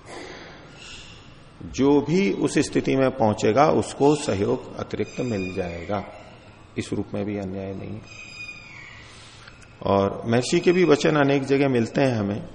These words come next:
महर्षि दयानंद के कि किस तरह इस, इस तरह का सहयोग परमात्मा के द्वारा होता है प्रार्थना करने पे, उसके स्मरण करने पे। और परमात्मा कैसे हमें सहयोग करता है ये हमें पता नहीं लगता है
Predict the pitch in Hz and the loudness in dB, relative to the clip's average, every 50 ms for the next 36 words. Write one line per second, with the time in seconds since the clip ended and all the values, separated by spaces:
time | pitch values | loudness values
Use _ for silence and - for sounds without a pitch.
0 | - - 117 104 98 - - 110 98 104 101 98 98 101 95 90 - - 113 123 | -12 -8 -6 -6 -6 -4 -4 -2 0 0 0 0 0 -2 -4 -4 -4 -4 -4 -4
1 | 156 - - - - - - - - - - - - - 139 123 - - - 127 | -4 -8 -16 -20 -20 -20 -20 -20 -14 -12 -12 -10 -2 -2 -2 -2 -2 -2 -2 0
2 | 117 117 110 117 117 - - - - - - - - - - - - - - - | 0 2 0 0 -4 -6 -12 -16 -18 -18 -18 -20 -20 -20 -20 -20 -20 -14 -6 -4
3 | 107 104 - - 104 - 113 - - - 110 104 110 110 - 113 107 - - 98 | -4 -4 -4 -6 -8 -8 -8 -8 -4 -4 -2 -2 -2 -4 -4 -6 -6 -4 -4 0
4 | 98 113 127 131 127 - - - 98 101 98 95 - - - - 113 98 98 98 | 2 2 2 2 2 -2 -4 -4 -4 -2 -2 -6 -6 -8 -8 -8 -8 -8 -8 -8
5 | - - 113 107 - 107 95 95 98 110 101 95 98 - - 110 107 98 - - | -4 -4 -2 -2 -2 -2 -4 -2 -2 -4 -4 -4 -6 -4 -2 -2 -2 -2 -2 -2
6 | 104 101 98 - - 110 107 101 - - 101 98 98 98 98 - - 110 104 101 | -2 -2 -2 -4 -4 -4 -4 -4 -4 -4 -4 -4 -2 -4 -4 -2 -2 -2 0 -2
7 | 98 - - - - 101 92 - - - 98 98 110 117 110 - - 104 95 92 | -4 -6 -8 -2 0 0 0 -2 -4 -4 -4 -2 -2 -2 -4 -2 -4 -2 -2 -2
8 | 95 - - 110 120 139 - - - - - - - - - - - - - - | -2 -2 -2 -2 -2 -4 -8 -16 -18 -18 -18 -18 -18 -18 -18 -20 -20 -20 -18 -18
9 | - - - - - - - - 113 - - - 120 127 165 - - 151 165 - | -18 -20 -20 -20 -20 -10 -2 -2 0 6 6 6 6 8 4 4 2 0 -2 -2
10 | - - 131 135 135 135 - 190 175 175 170 170 170 156 - 160 147 147 151 151 | 0 2 4 4 6 6 6 4 4 4 4 2 0 2 4 4 4 4 4 2
11 | - - 147 139 - - 151 147 147 147 156 180 - - - - - 135 135 135 | 2 0 0 0 0 2 2 2 2 0 -2 -6 -10 -14 -14 -10 -6 -4 -4 -2
12 | 135 139 131 - 123 - - 127 120 113 107 95 92 - - - 104 101 92 - | -2 -4 -4 -4 -6 -6 -4 -4 -4 -4 -6 -6 -8 -10 -12 -16 -16 -16 -16 -18